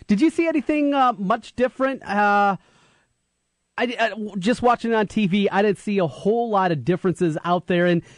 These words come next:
it's just so hard. You got two scholarship wide receivers. It's hard to expect them to incorporate a lot of different things this quickly.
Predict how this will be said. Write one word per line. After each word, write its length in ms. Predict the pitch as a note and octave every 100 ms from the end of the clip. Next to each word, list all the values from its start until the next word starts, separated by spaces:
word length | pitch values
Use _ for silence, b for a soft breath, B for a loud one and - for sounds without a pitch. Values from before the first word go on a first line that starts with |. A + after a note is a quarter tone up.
| B
it's 120 | A3+ F3+
just 160 | B3
so 120 | A3 D3+
hard. 200 | C#3+ D#3+
You 80 |
got 160 | A3 C#4
two 160 | D4+ C#4
scholarship 500 | - A#3 A3 G#3+ G3
wide 180 | F#3
receivers. 440 | D#3+ - D#3 B2+ F3+
It's 240 | F3 F3+
hard 280 | - G#3 G3+
to 240 | - G#3 F#3+ B B B
expect 500 | F3 - - F#3+ -
them 200 | G3 F3
to 140 | F3 D#3+
incorporate 540 | D#3 F3+ E3 E3+ D#3+
a 40 |
lot 260 | C#3 D3 F3
of 60 | D#3+
different 320 | E3+ E3 -
things 240 | E3 C#3+
this 200 | C#3+ D3+
quickly. 640 | - - G3+ - D3+ D3